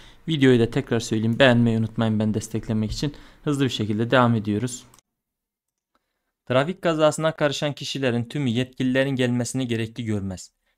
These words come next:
ve anlaşırsa durumu aralarında yazılı olarak tespit etmek suretiyle olay yerinden ayrılabilirler. Yukarıdaki ifade hangi tür kazalarda geçerlidir? Ölümlü kazalarda, yaralanmalı kazalarda, maddi hasarlı kazalarda, maddi hasarlı ve yaralanmalı kazalarda.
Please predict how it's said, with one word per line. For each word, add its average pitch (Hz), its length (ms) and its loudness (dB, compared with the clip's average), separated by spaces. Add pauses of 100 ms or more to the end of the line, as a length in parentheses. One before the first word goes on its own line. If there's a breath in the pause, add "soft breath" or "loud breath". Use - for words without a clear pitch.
(160)
ve 127 80 6
anlaşırsa 131 880 -2
durumu 135 280 0
aralarında 131 460 2
yazılı 120 320 0
olarak 113 340 -4
tespit 120 320 -8
etmek 127 320 -6
suretiyle 117 520 -4
olay 117 360 0
yerinden 107 280 -2
ayrılabilirler. 110 920 -4 (520)
Yukarıdaki 160 540 0
ifade 135 380 0
hangi 143 280 -4
tür - 160 -18
kazalarda 101 560 -4
geçerlidir? 92 680 -10 (540)
Ölümlü 151 380 2
kazalarda, 113 800 -2
yaralanmalı 127 640 0
kazalarda, 101 600 -2
maddi 117 460 -4
hasarlı 139 400 -6
kazalarda, 135 540 -6
maddi 120 460 -2
hasarlı 139 440 -4
ve 131 60 -4
yaralanmalı 110 680 -4
kazalarda. 90 600 -10